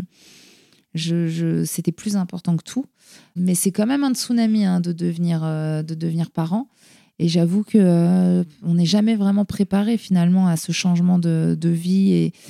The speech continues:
ça recentre tout. Enfin voilà, ça recadre tout. Bon, ma fille, ça a été donc, euh, un énorme tsunami et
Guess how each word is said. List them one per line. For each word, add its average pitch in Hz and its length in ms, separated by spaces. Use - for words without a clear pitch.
ça - 160
recentre 180 540
tout. 214 300
Enfin 185 200
voilà, 180 240
ça 180 140
recadre 170 500
tout. - 180
Bon, 175 60
ma 190 160
fille, 214 220
ça 196 100
a 180 40
été 175 280
donc, 170 240
euh, 165 280
un 175 140
énorme 185 340
tsunami 180 680
et 170 220